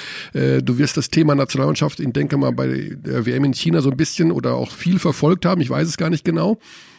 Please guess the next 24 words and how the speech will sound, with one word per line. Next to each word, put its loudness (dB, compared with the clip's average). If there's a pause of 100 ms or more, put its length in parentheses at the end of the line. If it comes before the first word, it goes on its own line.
(120)
Ähm, 0 (100)
ist -4
das 0
so 2
eine 2
Geschichte, 0
wo 2
du 4
sagst, -2
du 2
willst 0
bei 0
diesem 0
Kader, 0
der -2
ja -2 (880)
gut 0 (160)
bestückt 0
ist, -2
sage -2
ich 0
jetzt -2
mal, 0
mit -2